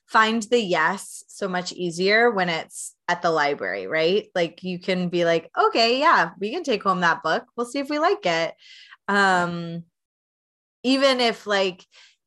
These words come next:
you know, there are <laughs> times when you're working with kids that you're like,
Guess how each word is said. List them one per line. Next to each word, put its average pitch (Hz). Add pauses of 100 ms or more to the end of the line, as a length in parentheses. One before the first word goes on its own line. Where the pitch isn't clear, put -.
(400)
you 349
know, 240
there 247
are 269
<laughs> -
times -
when 247
you're 208
working 202
with 190
kids 180
that 180
you're 180
like, 180